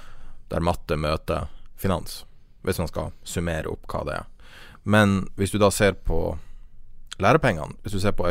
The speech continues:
den andre episoden som er ganske, jeg tror det kom ut sjette eller niende mars,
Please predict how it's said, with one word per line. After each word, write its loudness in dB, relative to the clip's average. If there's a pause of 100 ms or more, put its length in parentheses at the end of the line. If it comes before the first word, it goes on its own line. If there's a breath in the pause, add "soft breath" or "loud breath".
den 0
andre 0
episoden -4
som -2
er 2
ganske, -4
jeg -4
tror -8
det -6
kom -4
ut -10
sjette -8
eller -6
niende -6 (680)
mars, -2